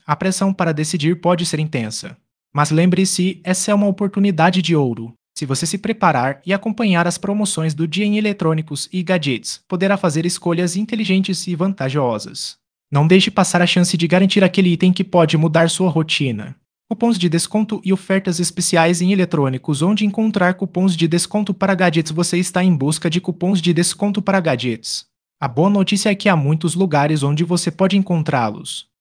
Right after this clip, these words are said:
Aqui estão algumas dicas valiosas. Sites de cupons, plataformas como Cuponomia e Pega Desconto oferecem uma variedade de cupons para diferentes lojas. Redes sociais. Siga as marcas de eletrônicos nas redes sociais. Muitas vezes, elas compartilham ofertas exclusivas.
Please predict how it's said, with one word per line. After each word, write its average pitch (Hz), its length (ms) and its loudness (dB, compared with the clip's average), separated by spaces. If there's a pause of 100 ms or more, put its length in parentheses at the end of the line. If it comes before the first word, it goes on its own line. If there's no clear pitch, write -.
(140)
Aqui 156 220 -4
estão 185 300 0
algumas 175 400 2
dicas 175 320 0
valiosas. 135 640 0 (100)
Sites 175 440 0
de 165 100 -2
cupons, 131 560 -6 (100)
plataformas 165 640 -2
como 208 200 -2
Cuponomia 185 760 0
e 165 40 -6
Pega 175 300 0
Desconto 185 480 0
oferecem 185 420 0
uma 185 140 4
variedade 170 520 2
de 165 100 -2
cupons 175 400 -2
para 185 180 0
diferentes 165 520 -2
lojas. 123 600 -2 (340)
Redes 214 280 4
sociais. 156 760 0
Siga 185 320 0
as 143 80 2
marcas 156 340 2
de 175 80 2
eletrônicos 180 600 2
nas 190 160 2
redes 185 340 2
sociais. 120 800 -2 (360)
Muitas 175 320 4
vezes, 131 440 0
elas 165 260 4
compartilham 151 580 2
ofertas 175 440 2
exclusivas. 123 920 0